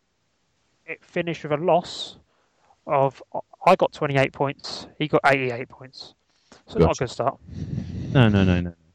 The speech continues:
Speaker 2: So, so, so you're, you're one and oh at that point. Um, and, uh, was there any sort of, like, hundred nil winners, sort of just smashing people, like?
Speaker 1: Well, this is why I had to get that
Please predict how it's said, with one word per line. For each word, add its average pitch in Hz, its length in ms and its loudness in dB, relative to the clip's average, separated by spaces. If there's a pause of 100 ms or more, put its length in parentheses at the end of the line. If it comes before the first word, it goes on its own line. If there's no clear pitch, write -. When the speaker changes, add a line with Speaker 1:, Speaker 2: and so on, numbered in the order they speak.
(340)
Speaker 2:
So, 117 280 6
so, 117 220 6 (260)
so - 140 4
you're, 110 380 -6 (140)
you're 135 280 -10
one 131 200 4
and 123 100 6
oh 110 180 4
at 90 80 6
that 95 200 6
point. 104 300 6 (580)
Um, 98 640 4 (100)
and, 98 480 8
uh, 95 560 2 (180)
was 147 140 8
there 165 120 6
any 170 140 8
sort 143 260 6
of, 139 80 0
like, 139 240 4
hundred 135 280 6
nil 135 160 8
winners, 135 360 6
sort - 140 4
of - 40 -4
just - 240 2
smashing 120 460 2
people, 117 380 4
like? 107 280 0 (1400)
Speaker 1:
Well, 190 280 6
this - 220 6
is 233 120 -6 (100)
why 185 320 2
I 160 120 4
had 147 240 0
to 165 120 -2
get - 220 -4
that - 140 2